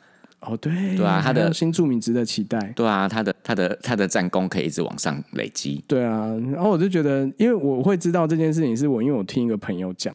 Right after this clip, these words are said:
Speaker 1: 对，他们就发现说，他们自己的朋友圈里面，嗯，怎么每个人都被那个人吃过？
Speaker 2: 哦。
Speaker 1: 然后我们就发现，因为刚好又都是不同组，我就想说他是不是在雷点？
Speaker 2: 嗯。对，很像雷点的概念。
Speaker 1: 对啊，
Speaker 2: 到底可以换到什么？
Speaker 1: 可能就是有一种，就是，啊，我无法出国，那我就台湾十六族先玩遍的概念吧。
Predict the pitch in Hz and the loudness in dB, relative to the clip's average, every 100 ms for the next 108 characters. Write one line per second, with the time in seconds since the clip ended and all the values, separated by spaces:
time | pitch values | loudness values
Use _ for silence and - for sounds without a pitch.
0 | _ - 113 101 165 151 165 139 147 147 | _ -4 -2 0 0 2 0 0 0 0
1 | 139 139 135 151 143 127 147 107 - 110 | 0 0 0 0 0 0 0 -2 -2 -2
2 | 101 - 113 110 127 156 180 110 104 101 | -2 -2 -2 -2 -2 -2 -2 -2 -2 -2
3 | 98 101 117 139 139 120 131 113 90 92 | -2 -2 -2 0 0 0 -2 -2 -6 -6
4 | - 95 95 104 151 _ _ _ - - | -6 -6 -8 -10 -12 _ _ _ -20 -14
5 | 156 156 156 147 175 165 180 165 170 202 | -10 -6 0 2 2 2 2 2 2 2
6 | 208 202 139 147 165 170 165 131 113 113 | 2 2 2 2 2 2 0 0 -2 0
7 | 110 120 151 123 110 120 127 131 123 123 | 0 0 0 -2 0 0 0 0 0 0
8 | 104 92 - - - _ _ - _ _ | -2 -4 -6 -10 -10 _ _ -20 _ _
9 | _ - - 90 76 76 190 147 - - | _ -16 -4 -4 -2 -6 -4 -6 -6 -8
10 | - 147 143 226 220 196 196 185 196 247 | -6 -6 0 2 2 2 2 4 4 2
11 | 214 135 208 - - - - 180 202 277 | 4 4 2 -2 -6 -6 0 2 2 2
12 | 294 202 151 160 151 139 143 180 190 180 | 2 2 2 2 0 0 0 0 0 2
13 | 143 131 147 110 - 135 127 104 143 110 | 2 0 0 -2 0 -2 0 -2 -2 -2
14 | 120 123 107 - - 110 120 135 113 135 | -2 -2 -2 -4 -4 -2 -2 -2 -2 -2
15 | 120 101 101 110 90 92 113 - - 95 | -2 -4 -2 -2 -2 -6 -8 -6 -6 -6
16 | - - - 151 | -6 -10 -10 -10